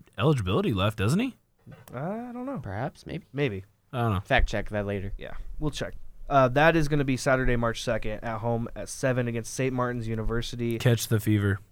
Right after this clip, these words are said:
Speaker 2: Yeah, Thursday
Speaker 3: That's
Speaker 2: before
Speaker 3: right.
Speaker 2: that at seven is the I ninety rivalry, Seattle Pacific.
Speaker 1: Yeah.
Speaker 2: That'll be a big game. Those are two of the top teams that are already, uh, qualified for the G nac
Speaker 1: <laughs>
Speaker 2: tournament.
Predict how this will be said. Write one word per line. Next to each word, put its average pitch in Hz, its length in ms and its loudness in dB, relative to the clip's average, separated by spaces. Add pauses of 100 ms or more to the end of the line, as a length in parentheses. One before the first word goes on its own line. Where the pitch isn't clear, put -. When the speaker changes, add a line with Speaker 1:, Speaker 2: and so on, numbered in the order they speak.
(100)
Speaker 2:
Yeah, 110 320 -2
Thursday 143 440 4
Speaker 3:
That's 131 120 -4
Speaker 2:
before 147 140 6
Speaker 3:
right. 139 80 6
Speaker 2:
that 143 240 8
at 135 140 0
seven 139 380 4
is 127 360 0
the 123 100 2
I 127 140 2
ninety 127 280 -2
rivalry, 123 480 0
Seattle 117 320 -2
Pacific. 127 600 -8 (180)
Speaker 1:
Yeah. 110 380 8
Speaker 2:
That'll 120 180 4
be 135 100 4
a 123 40 4
big 120 260 0
game. 123 320 0
Those 156 180 4
are 170 60 0 (140)
two 190 200 2
of 180 60 6
the 175 60 0
top 175 340 6 (100)
teams 185 260 -2
that 185 100 4
are 175 100 4
already, 175 380 4
uh, 175 300 2 (220)
qualified 165 540 0
for - 100 -12
the 127 60 -6
G 127 140 -2
nac 147 160 0
Speaker 1:
<laughs> - 20 -16
Speaker 2:
tournament. 110 340 4